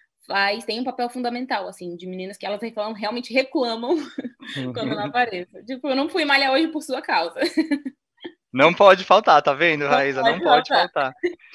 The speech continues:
Speaker 2: E, e você falou uma coisa importante aqui, que pra mim é um pouco paradoxal, que a internet, ela leva a mensagem pra muitas pessoas, né?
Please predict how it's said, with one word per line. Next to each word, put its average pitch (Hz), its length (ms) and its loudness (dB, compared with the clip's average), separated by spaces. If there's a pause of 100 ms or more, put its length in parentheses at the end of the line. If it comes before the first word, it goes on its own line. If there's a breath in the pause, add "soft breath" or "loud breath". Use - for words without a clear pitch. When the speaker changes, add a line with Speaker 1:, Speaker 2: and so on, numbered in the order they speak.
(160 soft breath)
Speaker 2:
E, 233 720 0
e - 60 -2 (100)
você - 160 0
falou 220 240 8
uma 220 180 8
coisa 220 200 6
importante 202 760 2
aqui, 151 260 -6
que 185 280 -2
pra 180 240 6
mim 185 220 2
é 185 60 10
um 190 100 4
pouco 190 340 2
paradoxal, 185 960 4 (600 soft breath)
que - 140 4
a 190 80 8
internet, 202 680 6
ela 180 160 8
leva 190 300 8
a 202 40 8
mensagem 190 480 4
pra 196 160 6
muitas 190 420 0
pessoas, 117 560 -6
né? 127 220 -2